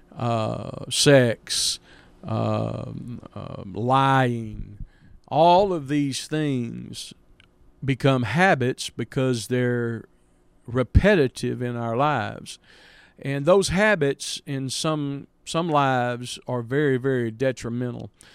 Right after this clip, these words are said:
to the point where you find yourself incarcerated, you find yourself, uh,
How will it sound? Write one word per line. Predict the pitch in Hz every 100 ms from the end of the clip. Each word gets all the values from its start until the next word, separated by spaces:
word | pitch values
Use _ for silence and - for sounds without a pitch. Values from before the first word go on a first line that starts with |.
| _ -
to | 202
the | 147
point | 180 208 214
where | 139 139 139 160
you | - 143
find | - 135 135 127
yourself | 127 - 131 123
incarcerated, | 117 - 135 131 127 123 127 160 208 _ - _
you | -
find | - 127 131 131
yourself, | 123 120 131 127 123 117 -
uh, | 117 117 117 117